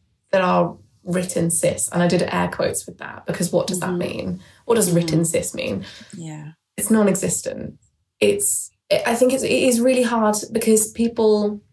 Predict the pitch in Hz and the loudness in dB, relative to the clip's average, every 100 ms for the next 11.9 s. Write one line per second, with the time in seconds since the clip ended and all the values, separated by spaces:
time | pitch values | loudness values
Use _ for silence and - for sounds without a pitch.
0 | _ _ _ _ _ _ _ _ _ _ | _ _ _ _ _ _ _ _ _ _
1 | _ _ _ _ - 254 262 254 247 240 | _ _ _ _ -2 2 6 6 6 4
2 | - 240 269 285 285 254 190 196 214 - | 4 2 4 2 0 2 2 2 0 0
3 | - 196 185 185 190 - _ _ - 240 | 0 2 2 0 -4 -14 _ _ -4 0
4 | 208 190 247 247 208 214 190 190 196 208 | 2 4 2 2 2 2 0 2 2 2
5 | 175 170 - 180 175 170 - - - 233 | 2 0 -2 0 0 -2 -10 -10 0 2
6 | 233 - 220 185 196 185 185 180 - - | 2 -2 -2 -2 -2 -2 0 0 0 -4
7 | _ - - - _ _ _ - - 185 | _ -16 -16 -16 _ _ _ -8 0 4
8 | 180 180 180 180 - _ 220 214 240 - | 6 6 4 -2 -10 _ 2 2 2 0
9 | 269 262 233 226 220 247 269 214 214 208 | 0 0 2 2 2 2 2 2 0 0
10 | 220 214 247 262 220 - _ _ _ - | -2 -2 -6 -6 -8 -12 _ _ _ -20
11 | _ _ _ _ _ - 208 202 | _ _ _ _ _ 0 2 4